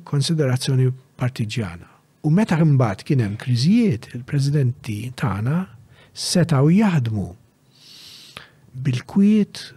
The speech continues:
mm, wara l-kwinti biex iresqu l-partiti lejn ftehim.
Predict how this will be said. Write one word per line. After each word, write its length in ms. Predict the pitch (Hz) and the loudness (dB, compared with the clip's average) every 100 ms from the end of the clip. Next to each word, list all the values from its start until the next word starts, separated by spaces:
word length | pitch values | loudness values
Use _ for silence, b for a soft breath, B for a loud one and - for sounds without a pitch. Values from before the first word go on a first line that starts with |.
| _ _ | _ _
mm, 840 | - 131 127 127 120 123 123 127 127 | -14 -8 -6 -6 -6 -6 -4 -2 0
wara 320 | 135 147 135 | 2 2 2
l-kwinti 640 | 143 - 214 208 - 220 220 | 0 0 -2 -2 -2 0 0
biex 380 | 151 190 - | 2 0 2
iresqu 460 | 143 139 - - 151 | 2 2 0 -2 -2
l-partiti 920 | 156 165 151 - 113 - 127 117 120 101 | 0 0 -2 -2 -6 -4 -6 -4 -6 -4
lejn 480 | 113 104 110 107 | -2 -2 -4 -6
ftehim. 500 | 104 - 117 101 92 | -10 -10 -10 -8 -12